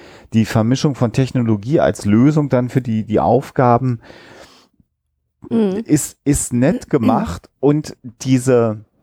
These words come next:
Speaker 1: klassischen Star Trek in den letzten zwei Minuten wird alles gut Auflösungen s-, waren mitunter bei Next Generation, ähm, die ich ja über alles liebe, die Serie, aber manchmal auch einfach wirklich extrem konstruiert. Also, weißt du, vierzig Minuten lang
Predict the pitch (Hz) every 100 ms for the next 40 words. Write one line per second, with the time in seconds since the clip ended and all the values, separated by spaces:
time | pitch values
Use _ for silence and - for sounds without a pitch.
0 | _ _ _ _ - 117 165 - 175 -
1 | 139 139 131 _ _ _ _ _ _ _
2 | _ _ - - 98 110 143 127 113 117
3 | 120 - - 127 - 110 113 135 131 135
4 | 117 117 - 101 117 - 135 175 - 82
5 | 101 - 98 98 92 90 85 80 73 67
6 | - _ _ - _ _ _ _ _ _
7 | 107 98 - 117 131 160 156 82 123 135
8 | - 170 214 196 147 135 139 - - 139
9 | 127 123 123 123 123 123 117 - 107 113
10 | 110 85 80 101 110 110 104 104 92 104
11 | 107 113 127 127 117 110 110 71 101 104
12 | 110 95 67 67 98 98 95 80 87 -
13 | 101 95 87 82 - - - - - 104
14 | 98 92 110 110 - 165 185 160 139 127
15 | 127 160 135 127 120 123